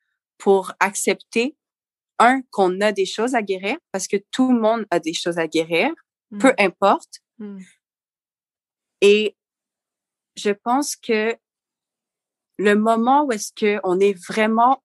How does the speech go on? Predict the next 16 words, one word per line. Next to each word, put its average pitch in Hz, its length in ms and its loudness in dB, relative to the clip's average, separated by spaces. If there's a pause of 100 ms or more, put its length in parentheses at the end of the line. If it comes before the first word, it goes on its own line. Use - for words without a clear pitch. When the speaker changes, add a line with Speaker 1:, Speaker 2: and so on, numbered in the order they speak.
(100)
Speaker 1:
honnête 196 540 2
et 180 100 -2
transparent 208 800 0 (480)
envers 208 420 4
nous-mêmes, 208 500 -6 (240)
pour 240 220 2
nous-mêmes, 190 580 -2
c'est - 260 0
là 214 180 2
que 202 320 -2 (640)
on 190 140 4
ressent 208 680 0 (720)
la 196 220 2
guérison, 196 640 -2 (340)
euh, 156 280 -6 (300)
s'impli-, - 720 -2